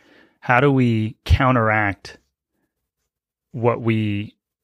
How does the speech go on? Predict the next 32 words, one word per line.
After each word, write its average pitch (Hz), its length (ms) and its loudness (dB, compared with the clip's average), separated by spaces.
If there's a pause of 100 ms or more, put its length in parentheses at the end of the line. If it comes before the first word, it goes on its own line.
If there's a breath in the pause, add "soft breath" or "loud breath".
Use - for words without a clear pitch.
(360)
what 120 160 0
we're 110 160 2
aware 104 380 2
of, 95 280 -8
which 110 260 -2
is, 101 160 -2
like, 104 260 -4
I, 117 200 -2
we're 107 240 -4
not 113 320 -2
gonna 98 180 -4
be 95 260 -8
in 92 260 -12 (360)
Bed-Stuy, 98 440 -2
Brooklyn 101 380 -2
forever, 101 520 -2 (340 soft breath)
but 117 140 2
how 127 80 4
do 139 80 2
we 139 100 4
show 113 240 2
up 110 140 0
and 117 140 -6
attempt 113 680 -4 (960)
to - 140 -2
treat 123 340 2
it 120 80 0
like 104 200 0
we 104 100 -4
will 104 220 -2
be, 143 220 2
and 110 220 -2